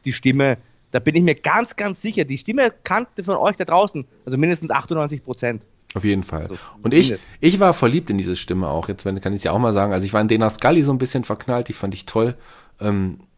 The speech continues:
Speaker 2: die fand ich super und ihre Stimme hat einfach einiges dazu getan. Also die Stimme ist ein
Speaker 1: Ja, besser als die echte.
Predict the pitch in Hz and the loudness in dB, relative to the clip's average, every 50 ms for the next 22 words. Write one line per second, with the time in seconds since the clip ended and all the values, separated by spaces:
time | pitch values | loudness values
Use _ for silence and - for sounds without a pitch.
0 | _ _ _ _ _ - - 101 - 123 110 107 92 110 120 117 - 117 110 101 | _ _ _ _ _ -10 -8 -4 -2 -2 -2 -2 0 -2 -2 -2 0 0 0 0
1 | 98 95 98 - - - - 107 110 113 107 101 65 - 92 - - 92 - - | -2 -2 -4 -6 -6 -4 -4 -2 0 0 0 -2 -4 -4 -6 -8 -8 -10 -8 -8
2 | - 101 107 104 98 - 95 92 - - 123 123 120 - - 107 87 101 95 85 | -6 -4 -4 -4 -4 -4 -6 -6 -6 -6 -6 -6 -6 -6 -6 -8 -8 -6 -8 -8
3 | 82 - 85 87 87 85 85 - - 107 107 104 95 - - - - 98 92 - | -10 -10 -10 -8 -8 -8 -8 -6 -4 -2 -2 -2 -2 -6 -8 -8 -6 -6 -8 -8
4 | - - - - 131 - 156 208 208 208 - 160 - - - - - 104 92 98 | -6 -8 -4 -4 -2 0 4 4 2 2 2 -2 -2 -2 -4 -4 -6 -8 -8 -8